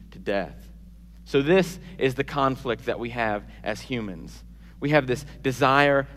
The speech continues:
to be free, to pick and choose, to do what we want, and to seize our dreams. This kind of, like, Hollywood, Dallas Cowboys, Ford truck kind of mentality that takes what it wants. But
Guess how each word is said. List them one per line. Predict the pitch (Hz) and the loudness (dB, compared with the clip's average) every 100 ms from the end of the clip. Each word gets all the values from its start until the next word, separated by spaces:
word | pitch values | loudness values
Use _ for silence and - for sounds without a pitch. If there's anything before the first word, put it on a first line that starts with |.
| - | -6
to | |
be | 127 113 | -4 -4
free, | - 139 139 120 95 | -6 -2 0 0 -2
to | - 90 | -8 -8
pick | - 175 170 127 | 0 0 0 -6
and | 117 | -6
choose, | - 160 151 147 147 - - | -4 2 6 4 2 -6 -16
to | 120 | -8
do | 117 175 | 4 6
what | 170 | 6
we | 143 | 4
want, | 131 127 123 - | 2 2 0 -8
and | - 113 | -8 -6
to | 110 | -8
seize | - 139 135 | -2 0 0
our | 117 113 | -2 -6
dreams. | 110 113 101 101 | -6 -6 -6 -6
This | 123 127 | -8 -6
kind | - 127 123 | -2 0 0
of, | 113 110 - - - - - - - - | -2 -4 -18 -20 -20 -20 -20 -20 -16 -6
like, | 117 110 | -4 0
Hollywood, | 156 147 143 131 139 135 | 6 8 6 4 4 4
Dallas | 131 139 131 127 | 4 4 4 0
Cowboys, | - 135 131 127 127 123 113 - - - | 0 2 2 2 2 2 -2 -14 -18 -6
Ford | - 143 131 | 4 4 4
truck | - 156 127 113 - | 0 2 2 2 -6
kind | 156 127 | -2 -2
of | 113 | -2
mentality | 123 117 143 127 110 110 | -4 -4 0 2 2 0
that | 107 104 - | -2 -4 -2
takes | 143 139 - | 2 2 0
what | 131 | -4
it | 110 | -4
wants. | 104 113 104 62 - - - - - - - | -4 -4 -4 -6 -14 -18 -18 -18 -18 -14 2
But | 123 117 - - - | 6 6 4 -16 -18